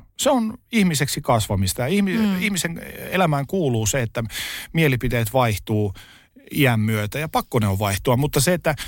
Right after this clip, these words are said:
Speaker 1: jos sä rakastat sitä toista ihmistä sydämesi pohjasta ja, ja näin, niin mä ymmärrän, että se voi olla hirvittävän vaikea paikka sitten, että no mä haluan lapsen, sä et, ehkä meidän on parempi pistää kantapäät yhteen ja katsoa eri suuntiin.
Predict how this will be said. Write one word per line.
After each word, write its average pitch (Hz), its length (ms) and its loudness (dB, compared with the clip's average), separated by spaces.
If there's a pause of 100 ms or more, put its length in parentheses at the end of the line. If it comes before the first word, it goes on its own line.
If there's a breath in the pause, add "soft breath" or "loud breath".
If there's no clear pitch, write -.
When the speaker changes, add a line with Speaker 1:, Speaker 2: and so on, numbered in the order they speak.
(560 loud breath)
Speaker 1:
jos 196 200 4
sä 185 80 2
rakastat 175 520 -2
sitä 120 240 -2
toista 123 380 0
ihmistä 113 420 -2
sydämesi 113 500 0
pohjasta 104 560 -2 (380 loud breath)
ja, 104 340 0
ja 110 160 -4
näin, 104 380 0 (160)
niin 110 240 0
mä 127 140 2
ymmärrän, 151 300 0
että 120 140 -4
se 117 120 -2
voi 135 120 2
olla 131 80 0
hirvittävän 123 460 0
vaikea 127 340 2
paikka 131 340 -2
sitten, 110 240 -4
että 113 180 -4
no 123 140 0 (380 loud breath)
mä 175 120 2
haluan 113 300 0
lapsen, 139 380 0
sä 123 240 0
et, 120 300 -4
ehkä 123 240 -2
meidän 120 160 2
on 107 80 -2
parempi 117 260 0
pistää 110 340 -2
kantapäät 107 500 0
yhteen 110 300 -2
ja 101 40 -2
katsoa 110 400 -2
eri 110 160 2
suuntiin. 104 640 0